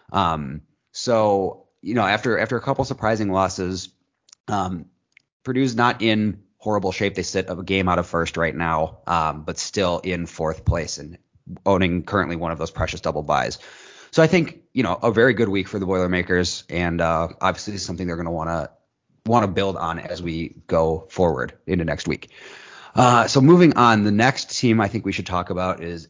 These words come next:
um, Illinois, um, also owners of a two-win week.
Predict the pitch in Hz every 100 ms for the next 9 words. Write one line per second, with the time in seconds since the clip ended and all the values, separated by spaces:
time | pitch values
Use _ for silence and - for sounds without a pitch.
0 | - 95 87 80 76 - 120 117 104 104
1 | 104 104 90 - 95 87 78 71 60 -
2 | _ _ _ _ _ 104 95 98 110 98
3 | 95 104 104 101 98 98 92 - - 104
4 | 101 95 90 117 123 -